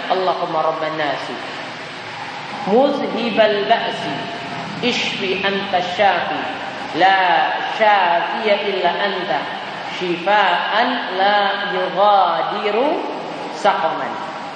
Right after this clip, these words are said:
Hadis ini diriwayatkan oleh Imam Bukhari. Lafaznya bersama dengan tadi. Ya, artinya sama. Namun di sini beberapa kalimat saja yang berbeda. Ya, namun yang paling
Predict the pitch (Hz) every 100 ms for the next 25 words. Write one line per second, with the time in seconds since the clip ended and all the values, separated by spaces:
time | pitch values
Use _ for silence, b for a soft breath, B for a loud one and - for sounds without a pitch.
0 | - - - - 147 147 202 196 170 151
1 | 156 202 175 170 170 160 156 151 135 127
2 | 156 180 202 214 240 214 196 208 226 190
3 | 180 175 170 - - - - - - -
4 | 143 156 170 214 269 262 277 - 185 151
5 | - - - - 185 202 175 196 220 196
6 | 180 175 175 170 175 175 180 175 202 226
7 | 190 160 147 131 147 - - - 127 -
8 | - - 160 185 208 190 175 170 170 165